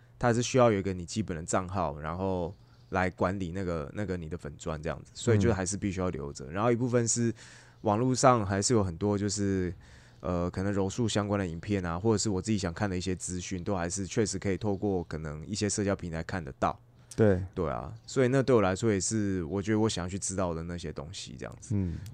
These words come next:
Speaker 1: 对，所以，但是我自己个人的话，基本上先慢慢的就是，呃，慢慢的就是已经就是不太，不太再去理会那个东西了。但是我觉得我周遭的朋友也大部分都是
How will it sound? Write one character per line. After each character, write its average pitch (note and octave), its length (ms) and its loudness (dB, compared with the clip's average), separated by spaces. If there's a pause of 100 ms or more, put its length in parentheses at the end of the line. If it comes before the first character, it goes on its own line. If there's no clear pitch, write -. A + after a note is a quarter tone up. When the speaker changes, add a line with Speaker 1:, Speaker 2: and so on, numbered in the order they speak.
Speaker 1:
对， D2 120 -6 (220)
所 A#2+ 200 4
以， G#2+ 360 6
但 C#3+ 180 10
是 C#3 80 4
我 G#2 160 4
自 D3+ 140 2
己 A#2+ 80 6
个 B2 180 4
人 G2+ 100 0
的 G2 60 -2
话， G#2+ 160 4
基 G2+ 160 0
本 F#2 140 -2
上 G#2 180 0
先 G#2 140 -2
慢 G#2 160 -2
慢 G2+ 160 -2
的 E2 100 -4
就 F#2 180 -6
是， F2+ 320 -4 (720)
呃， F2 380 -2
慢 A2+ 220 4
慢 B2+ 100 4
的 A2+ 80 4
就 A2 120 0
是 A2+ 120 2
已 G2+ 100 2
经 G2+ 300 -4
就 G#2 140 -4
是 F#2+ 300 0
不 G2+ 180 -2
太， A2 240 4
不 G#2 160 -4
太 A2+ 140 2
再 A2 160 0
去 G2 360 -2 (120)
理 E2+ 180 -6
会 G#2 240 2
那 G#2+ 80 0
个 F2 60 -4
东 E2 200 -6
西 D2+ 200 -10
了。 C#2 100 -14 (180)
但 F#3+ 140 10
是 G#3+ 100 8
我 D#3 200 12
觉 C3 80 8
得 D3+ 80 12
我 A#2+ 100 12
周 C3 180 6
遭 C3+ 160 10
的 A#2 80 8
朋 F#2+ 220 -4
友 F#2 140 0
也 E2+ 100 -2
大 A#2+ 160 10
部 A#2 80 6
分 A2 160 4
都 G#2+ 100 4
是 G#2 240 0